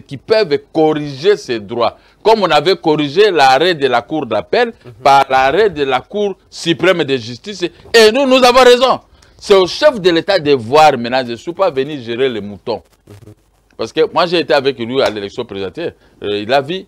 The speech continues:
Speaker 1: la capacité de Gabriel Moki. Pour me battre, il faut être un homme fort. Nous avons seulement laissé, mais comme on l'appuie, c'est pour que, qu'il ne puisse pas me faciliter la tâche. Qu'il puisse voir si j'ai raison, si j'ai droit,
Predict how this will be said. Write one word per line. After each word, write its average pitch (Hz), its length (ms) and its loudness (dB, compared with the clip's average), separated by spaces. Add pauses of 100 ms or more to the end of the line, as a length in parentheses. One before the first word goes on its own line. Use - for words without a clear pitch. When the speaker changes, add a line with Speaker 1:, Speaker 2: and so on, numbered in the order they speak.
Speaker 1:
la 104 140 -6
capacité 110 540 -12
de 127 100 -10
Gabriel 98 400 -6
Moki. 85 260 -18 (220)
Pour 165 140 -8
me 139 100 -6
battre, 147 320 -2
il 127 160 -4
faut 151 140 -6
être 156 180 -4
un 123 180 -6
homme 123 240 -8
fort. 104 340 -8 (300)
Nous 170 200 -4
avons 160 180 0
seulement 156 300 0
laissé, 156 420 -2 (220)
mais 127 100 -4
comme 277 400 2
on 185 140 6
l'appuie, 165 680 2 (720)
c'est - 240 -10
pour 208 340 -6
que, 139 300 0 (460)
qu'il 127 180 -8
ne 123 80 -6
puisse 208 280 -12
pas 156 180 -4
me 131 100 -8
faciliter 110 640 -10
la 101 140 -4
tâche. - 420 -16 (800)
Qu'il 127 200 -10
puisse 254 500 -8
voir 131 480 0
si 196 280 -10
j'ai 143 240 0
raison, 113 460 -6
si 135 320 -16
j'ai 131 140 -4
droit, 127 480 -2